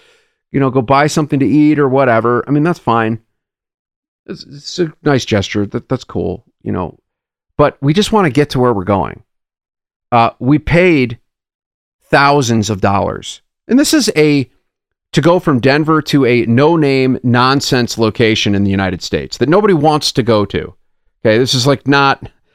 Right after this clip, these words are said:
you know, we're not going to Vegas, baby. You know, I mean, it's like, and it was thousands i-, in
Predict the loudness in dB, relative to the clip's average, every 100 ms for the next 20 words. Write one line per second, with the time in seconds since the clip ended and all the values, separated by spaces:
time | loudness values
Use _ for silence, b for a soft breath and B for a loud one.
0 | b -4 0 2 0 -2 -8 _ _ -4
1 | 0 0 2 2 2 2 2 0 0 2
2 | 2 2 0 -2 -2 -2 0 0 0 0
3 | -2 0 2 0 -2 -14 _ _ _ _
4 | -4 0 2 2 0 -2 -2 2 2 2
5 | 0 -4 -6 -12 -16 _ _ _ _ _
6 | _ _ _ _ _ _ _ _ _ -10
7 | -2 2 2